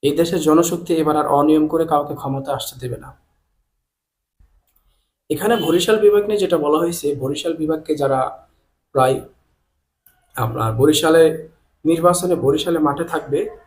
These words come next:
আইন শৃঙ্খলা বাহিনীর ষোলো হাজার সদস্য, শুধু বরিশালের জন্য।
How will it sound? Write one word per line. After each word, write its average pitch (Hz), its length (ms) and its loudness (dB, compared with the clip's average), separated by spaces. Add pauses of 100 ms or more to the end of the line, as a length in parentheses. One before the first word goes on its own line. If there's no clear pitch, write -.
(120)
আইন 147 140 -4
শৃঙ্খলা 151 440 -2
বাহিনীর 143 500 -2 (340)
ষোলো 196 300 4
হাজার 165 260 2
সদস্য, - 540 -6
শুধু 175 220 -4
বরিশালের 147 440 0
জন্য। 117 240 -10